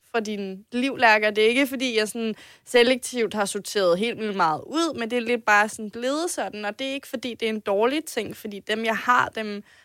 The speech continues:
altså, elsker jeg jo, og, og de er i mit liv af en grund, og de giver mig så meget kærlighed og positiv energi og alt det gode. Øhm, og jeg er jo også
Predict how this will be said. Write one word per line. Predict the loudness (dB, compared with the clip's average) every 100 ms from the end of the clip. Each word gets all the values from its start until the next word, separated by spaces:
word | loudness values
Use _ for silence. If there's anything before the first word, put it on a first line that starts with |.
| _
altså, | 0 2 2 4
elsker | 4 4 2 2
jeg | 2 0 0
jo, | 0
og, | 0 -2 -2 -4
og | -4 -2
de | 2
er | 4
i | 4
mit | 2 0
liv | -2 -2 -2
af | -4
en | 0
grund, | 2 2
og | 0
de | -6
giver | -4 -4
mig | -2
så | -6 -2 0
meget | 2 2 0
kærlighed | 2 2 2 0 -2
og | -4
positiv | -8 -10 -10 -8
energi | -8 -8 -10 -8
og | -2
alt | 0 0
det | -4
gode. | -2 -2 0 -2 -2 -8 -20 _ 2
Øhm, | 4 4 2 -2 -4 2
og | 6
jeg | 8 8
er |
jo | 6
også | 4 0